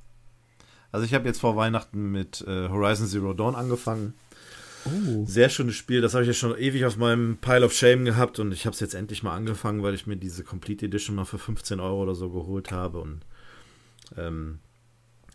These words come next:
Speaker 1: ist ein sehr schönes Spiel. Ich bin noch bei weitem noch nicht durch. Ich hab jetzt, äh, schon einige Zeit gespielt, aber das ist wirklich sehr zeitintensiv, das Spiel. Also,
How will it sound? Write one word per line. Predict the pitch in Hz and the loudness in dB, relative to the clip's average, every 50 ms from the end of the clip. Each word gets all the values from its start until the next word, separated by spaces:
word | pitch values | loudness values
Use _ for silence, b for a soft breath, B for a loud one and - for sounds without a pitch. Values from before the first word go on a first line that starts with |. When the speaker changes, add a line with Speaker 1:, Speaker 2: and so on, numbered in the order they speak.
| _ - | _ -2
Speaker 1:
ist | 120 120 - - | -2 -2 0 0
ein | 113 98 | -2 2
sehr | 95 120 123 | 4 4 4
schönes | - - 123 113 107 - | 4 2 2 2 2 -2
Spiel. | - - - 127 131 120 | -4 -2 0 0 2 2
Ich | 104 95 - | 0 -2 2
bin | 120 120 | 2 4
noch | 123 107 95 | 4 4 2
bei | - 101 92 90 | 2 0 0 2
weitem | 95 107 120 120 117 104 | 4 4 4 4 2 0
noch | 101 98 98 | 0 0 0
nicht | 98 95 85 - - | -2 -4 -4 -4 -2
durch. | 101 110 117 120 120 120 | 2 4 6 6 4 4
Ich | - | 0
hab | 95 98 95 - | -4 -4 -4 -6
jetzt, | 98 90 - - - | -8 -8 -8 -10 -10
äh, | 87 87 85 85 85 85 87 92 _ b b b b b b b b b b - | -8 -6 -6 -4 -6 -6 -8 -10 _ b b b b b b b b b b -10
schon | - - 101 98 | -4 -2 -2 -2
einige | 92 87 92 104 98 95 95 | -2 -2 -2 -2 -2 -2 -4
Zeit | - - 95 90 | -2 -4 -6 -6
gespielt, | - - - - - 98 101 104 | -6 -10 -14 -10 -6 -2 -2 -2
aber | 101 90 90 | -2 -2 -4
das | 82 87 82 - - | -4 -6 -6 -8 -10
ist | 80 - - | -12 -12 -12
wirklich | - 92 - - 85 - | -12 -14 -12 -12 -12 -10
sehr | - 90 85 - | -8 -8 -8 -8
zeitintensiv, | - - 85 - - 92 85 - 92 87 82 85 87 | -8 -8 -8 -8 -8 -10 -8 -8 -10 -10 -10 -12 -14
das | - - 82 - | -12 -12 -14 -14
Spiel. | - - - 87 85 85 85 78 | -14 -14 -12 -10 -10 -10 -8 -10
Also, | 78 73 71 76 76 78 | -10 -10 -12 -12 -14 -14